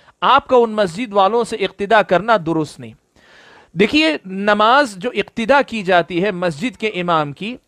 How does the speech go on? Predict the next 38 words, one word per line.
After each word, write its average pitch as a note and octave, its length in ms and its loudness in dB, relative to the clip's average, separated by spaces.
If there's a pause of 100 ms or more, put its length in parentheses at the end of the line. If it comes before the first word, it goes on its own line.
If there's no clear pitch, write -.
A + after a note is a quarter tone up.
(120)
वो G3 140 4
उस C#4+ 320 0
जमात A3+ 500 4
में C4 120 -4
शरीक G#3+ 360 -4
होकर G#3 340 0
की E3+ 180 -10
जाती C#3 340 -6
है। A2 140 -16 (1160)
अब A3+ 140 0
जमात G#3+ 460 2
में D4 120 -4
शरीक A#3+ 400 -2
होने A3+ 320 0
के G#3 160 -4
लिए B3+ 240 -2
सफ़ों C#4 400 0
में C4 140 0
आपका A#3 360 2
शामिल G3+ 380 -2
होना F#3+ 320 0
ज़रूरी E3+ 460 0
है, C#3 320 -4 (440)
और F3 240 4
अगर G3+ 260 4
आप G#3+ 460 2 (140)
सफ़ - 460 -2
में A3 260 -6
शामिल G3+ 440 -2
हो G#3+ 180 2
रहे A#3 240 2
हैं C4 180 -2 (300)
तो F3+ 60 0
फिर G3 180 0
सफ़ - 260 2
के A3+ 100 0
अहकाम A3+ 500 0
ये A3 120 2